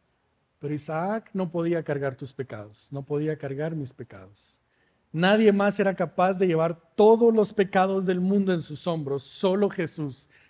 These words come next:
el Hijo amado, el unigénito, el Cordero inmolado, que fue provisto para nuestra redención. Dios no pidió a Abraham que asesinara a Isaac.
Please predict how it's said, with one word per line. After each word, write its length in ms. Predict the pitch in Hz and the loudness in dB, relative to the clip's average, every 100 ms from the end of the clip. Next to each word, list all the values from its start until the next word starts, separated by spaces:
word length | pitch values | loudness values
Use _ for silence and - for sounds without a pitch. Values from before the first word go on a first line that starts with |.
| _ | _
el 220 | 156 165 | 0 4
Hijo 260 | 220 233 254 | 4 4 4
amado, 460 | 226 190 147 139 - _ | 4 2 -2 -4 -8 _
el 240 | 170 160 180 | -4 2 6
unigénito, 720 | 254 247 220 208 185 165 160 | 6 6 4 0 -2 -2 -4
el 160 | 165 - | -4 -4
Cordero 760 | 165 156 156 208 240 254 240 _ _ _ 208 | -4 -2 2 2 2 0 -4 _ _ _ -4
inmolado, 880 | 196 214 208 214 185 143 120 123 - _ _ _ _ _ - | 2 2 2 2 2 0 -4 -8 -14 _ _ _ _ _ -16
que 100 | 147 | -12
fue 160 | 165 | -10
provisto 580 | - 170 165 165 - 147 | -6 -4 -2 -4 -6 -10
para 240 | 127 127 131 | -8 -8 -8
nuestra 320 | 131 - 135 | -10 -8 -6
redención. 640 | 127 113 113 - 107 107 - _ _ _ _ _ _ _ _ _ _ _ _ _ _ _ _ _ _ _ | -4 -6 -8 -14 -16 -16 -20 _ _ _ _ _ _ _ _ _ _ _ _ _ _ _ _ _ _ _
Dios 220 | 135 170 220 | -4 0 2
no 140 | 240 | 0
pidió 240 | 220 185 190 | 0 0 2
a 40 | |
Abraham 360 | 180 160 180 185 | 0 -2 -4 -6
que 100 | 160 | -6
asesinara 920 | - 156 - 156 135 147 185 160 113 | -6 -10 -10 -10 -8 -8 -6 -6 -6
a 80 | 113 | -8
Isaac. 420 | 110 113 101 | -12 -14 -14